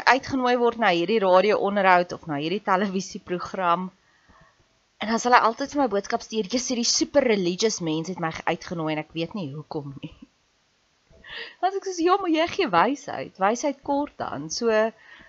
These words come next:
selfs super religious mense het ook wysheid nodig, dude. Maar die term het nogals in my siel gaan sit. En ek vind myself in 'n niemandsland.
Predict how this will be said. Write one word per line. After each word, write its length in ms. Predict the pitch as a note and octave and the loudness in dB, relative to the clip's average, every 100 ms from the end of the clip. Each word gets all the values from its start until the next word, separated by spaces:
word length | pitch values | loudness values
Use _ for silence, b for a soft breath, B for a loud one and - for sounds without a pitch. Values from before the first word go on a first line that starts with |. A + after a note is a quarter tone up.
| b b _ _ | b b _ _
selfs 300 | - C4+ - | 0 0 2
super 260 | F#4 F4+ F#4 | 0 0 0
religious 520 | E4 A3+ G#3+ A3+ A3+ | 0 0 -2 -4 -4
mense 260 | G3 G3 G#3 | -6 -4 -6
het 80 | |
ook 140 | A3 - | -6 -6
wysheid 400 | C#3 C#3 C#3+ C3+ | -6 -6 -6 -6
nodig, 340 | C#3+ C3 C3+ - | -8 -8 -8 -10
dude. 340 | C3+ C#3+ F3+ - _ _ _ _ _ _ _ _ _ _ _ _ _ _ _ - b b b | -10 -10 -12 -16 _ _ _ _ _ _ _ _ _ _ _ _ _ _ _ -20 b b b
Maar 120 | B3 | 6
die 120 | D4 | 6
term 360 | D#4 F4+ G4 G#4 | 8 8 8 4
het 120 | F#4+ | -2
nogals 300 | D#4+ D4+ D4+ | -2 0 0
in 60 | B3 | 2
my 100 | A#3 | 0
siel 340 | A#3 C#4 C4 | 0 -2 -2
gaan 240 | B3+ A3 G3+ | 0 -2 -2
sit. 500 | - A3 E3 - - _ _ _ _ _ _ _ - - | -2 0 0 -6 -20 _ _ _ _ _ _ _ -14 0
En 120 | C4 | 4
ek 140 | C#4+ | 4
vind 340 | - F#4+ G4 - | 2 -2 -2 0
myself 760 | F#4+ F#4 - C#4 A#3+ A#3 A#3 | 0 0 -2 6 8 8 6
in 100 | B3 | -2
'n 140 | A#3 F#3+ | -4 -2
niemandsland. 1000 | F3 F3+ G3 F#3+ D3+ C3+ C#3 - - | -2 0 -2 -4 -8 -4 -4 -4 -14